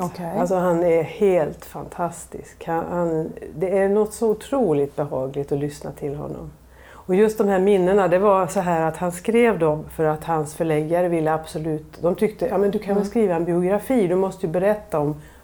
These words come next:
Speaker 2: vad du har varit med
Speaker 1: Mm,
Speaker 2: om.
Speaker 1: mm.
Speaker 2: Men han påstår att han har inga minnen. Han minns
Speaker 1: Okej.
Speaker 2: ingenting, säger
Speaker 1: Oj.
Speaker 2: han. Så han hade ingen lust med det. Men däremot så har han, är han ju fylld av
Speaker 1: Mm.
Speaker 2: berättelser.
Speaker 1: Okej.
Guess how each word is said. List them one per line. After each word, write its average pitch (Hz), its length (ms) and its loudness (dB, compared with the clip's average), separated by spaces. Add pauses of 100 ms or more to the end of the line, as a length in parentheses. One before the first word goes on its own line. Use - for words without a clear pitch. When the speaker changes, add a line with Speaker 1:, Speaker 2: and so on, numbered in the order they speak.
Speaker 2:
vad 156 120 0
du 160 60 2
har 160 60 2
varit 151 200 0
med 208 180 2
Speaker 1:
Mm, 202 120 2
Speaker 2:
om. 196 180 -2
Speaker 1:
mm. 185 180 -4 (400)
Speaker 2:
Men 175 100 -8
han 180 160 0
påstår 220 320 2
att 175 120 -2 (100)
han 190 220 -4
har 180 240 2
inga 247 240 2
minnen. 165 400 -2 (340)
Han 214 220 4
minns 208 360 2
Speaker 1:
Okej. 185 260 -4 (240)
Speaker 2:
ingenting, 190 540 -2 (100)
säger - 240 -4
Speaker 1:
Oj. - 40 -2
Speaker 2:
han. 190 200 -10 (140)
Så 180 60 -10
han 185 220 0
hade 214 220 4
ingen 185 240 2
lust 220 340 -2
med 226 80 0
det. 156 160 2 (720)
Men 214 160 2
däremot 220 300 6
så 190 100 -2
har 170 160 0
han, 156 360 -2 (360)
är 175 80 -6
han 165 160 0
ju 175 80 2
fylld 175 760 -2
av 135 240 0
Speaker 1:
Mm. 143 120 -4
Speaker 2:
berättelser. 135 840 -4
Speaker 1:
Okej. 208 240 -14